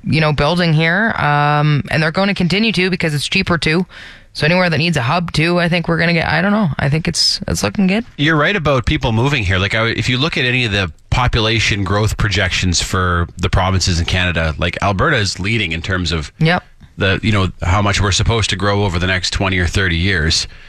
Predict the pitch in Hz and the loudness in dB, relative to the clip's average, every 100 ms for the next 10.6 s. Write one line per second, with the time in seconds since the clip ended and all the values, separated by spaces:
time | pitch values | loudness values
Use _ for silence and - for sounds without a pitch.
0 | - - - 92 92 90 85 80 - 185 | -20 -20 -8 -2 2 2 0 -4 -4 0
1 | 208 233 262 220 196 165 190 190 180 156 | 0 2 0 0 0 0 0 0 0 0
2 | 175 170 170 165 - 151 208 151 135 139 | 0 0 0 0 0 0 0 2 0 0
3 | 151 139 147 160 160 160 - 165 180 165 | 0 0 2 2 2 0 -2 -2 0 0
4 | 165 156 170 165 165 82 87 123 170 170 | 2 2 2 0 0 -2 -2 0 2 2
5 | 170 160 151 175 - 185 214 117 - 123 | 0 -2 -2 0 0 0 0 0 0 0
6 | 180 - 160 160 147 185 - 175 170 165 | 0 0 0 0 0 0 0 2 2 2
7 | 165 - 170 170 - 147 151 160 156 156 | 0 0 0 0 0 0 0 0 0 2
8 | 151 135 127 170 175 - - 151 143 151 | 2 2 0 0 2 2 2 2 2 0
9 | 156 123 131 156 175 101 139 123 123 170 | 0 0 0 0 0 2 2 0 0 -2
10 | 170 - 185 196 127 - | -2 0 0 0 -2 -6